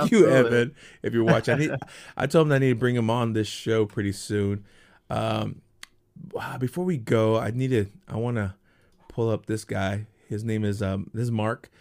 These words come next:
Speaker 1: He was on my show a few weeks ago for the Eclipse, Eclipse Lawn Care. He has some good stories about
Speaker 2: Mm.
Speaker 1: overcoming fear. Um, he said, "Hey, rock stars," and he's, he's,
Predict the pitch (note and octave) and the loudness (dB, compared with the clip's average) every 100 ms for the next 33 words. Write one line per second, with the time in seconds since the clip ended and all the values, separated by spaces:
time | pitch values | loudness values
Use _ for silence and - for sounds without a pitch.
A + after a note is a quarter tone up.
0 | _ - B2+ A#2+ G#2 - A2 G#2+ G2+ - | _ -6 -4 -4 -4 0 2 2 0 -6
1 | _ _ _ _ _ _ A#2+ G2+ - - | _ _ _ _ _ _ -10 -10 -12 -6
2 | C3+ B2 A2+ G#2 - G2+ G#2 G#2 G#2 _ | -4 -2 -4 -6 -8 -8 -4 -6 -8 _
3 | _ _ _ - B2+ G2+ G2 G2 F#2 F#2 | _ _ _ -12 -8 -4 -2 -2 -2 -6
4 | G2+ - G#2+ - A#2+ - - _ - G#2+ | -8 -10 -12 -8 -8 -8 -16 _ -12 -12
5 | - D3 - - A2 G2+ G#2 G2+ F#2+ G2 | -6 -6 -6 -8 -6 -4 -6 -8 -10 -10
6 | G2 C3 D#3 A2 G2 G2 - - A2+ - | -4 -2 0 -2 -6 -8 -10 -8 -8 -10
7 | - _ - - - G#2+ A2 G#2+ G2+ A2+ | -16 _ -20 -8 -2 0 0 -2 -2 -4
8 | G2+ - G2+ G2 - _ _ _ _ _ | -4 -4 -6 -6 -12 _ _ _ _ _
9 | _ - G#2+ G2 G2 A2+ A2 F2+ C3+ C3 | _ -8 -4 -2 0 -2 -2 0 0 2
10 | B2+ B2 - C3 A#2+ A#2 A#2 A2+ G2 A#2+ | 2 0 -2 0 2 2 0 -4 -4 -4
11 | A#2 - A#2 A2 G#2+ | -4 -8 -12 -10 -10